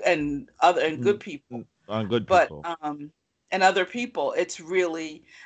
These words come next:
Speaker 1: it's a lo-, a lot more nuanced than that. And these people were happy to go along with some of the, um, some of the, the harsher elements of, of what Voldemort proposed.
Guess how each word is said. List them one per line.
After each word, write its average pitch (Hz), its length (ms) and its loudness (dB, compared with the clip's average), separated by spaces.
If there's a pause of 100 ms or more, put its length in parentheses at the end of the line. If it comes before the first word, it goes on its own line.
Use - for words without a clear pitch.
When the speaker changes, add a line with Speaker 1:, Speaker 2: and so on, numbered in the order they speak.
Speaker 1:
it's - 140 -10
a 185 60 -2
lo-, 180 160 6
a 180 40 6
lot 202 260 6
more 190 140 0
nuanced 185 600 -6
than 151 180 -6
that. 131 320 -4 (100)
And 156 320 -6 (340)
these 247 200 -12
people 214 400 0
were 185 240 6
happy 170 640 0
to - 160 -8
go 185 220 -2
along 208 400 4
with 165 140 -6
some 185 220 -6
of 165 140 -6
the, 165 340 -6
um, 156 520 -4 (500)
some 208 180 -2
of 185 120 2
the, 185 200 4 (140)
the 185 160 0 (160)
harsher 226 800 2
elements 175 680 0
of, 165 280 -2 (120)
of 160 240 0
what 165 200 0
Voldemort 165 560 -2 (400)
proposed. - 720 0